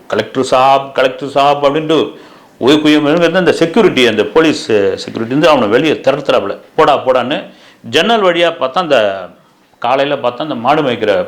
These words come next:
பையன் தான் வந்து கத்துறான். அங்கிருந்து என்ன பண்றாரு, ஒரு இன்டர்காம்ல கூப்பிட்டு அந்த செக்யூரிட்டி, "அவனை ஒண்ணும் பண்ணாதீங்க, உள்ள அனுப்புங்கன்றாரு." உள்ள வந்தவொடனே இவர் இறங்கி வந்தவொடனே நேரா வந்து கால்ல விழுந்து அவன் வந்து அழறான்.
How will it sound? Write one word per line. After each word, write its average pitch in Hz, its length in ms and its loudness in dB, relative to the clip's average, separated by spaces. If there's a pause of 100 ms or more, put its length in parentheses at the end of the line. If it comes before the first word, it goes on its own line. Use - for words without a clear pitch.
பையன் 107 220 -4
தான் 117 200 -2
வந்து 123 160 -4
கத்துறான். 110 400 -4 (420)
அங்கிருந்து 160 460 2
என்ன 139 180 2
பண்றாரு, 117 320 0
ஒரு 120 180 2
இன்டர்காம்ல 117 540 -4
கூப்பிட்டு 123 540 -4
அந்த - 120 -10
செக்யூரிட்டி, 117 360 -2
"அவனை 120 340 2
ஒண்ணும் 143 220 2
பண்ணாதீங்க, 127 360 0
உள்ள 143 180 2
அனுப்புங்கன்றாரு." 101 520 -8 (1080)
உள்ள 156 260 2
வந்தவொடனே 123 460 0
இவர் 117 180 0
இறங்கி 131 340 2
வந்தவொடனே 110 420 -2
நேரா 151 320 2
வந்து 147 200 0 (180)
கால்ல 139 320 2
விழுந்து 120 220 -4
அவன் 117 140 -2
வந்து 117 220 -6 (220)
அழறான். 143 340 -2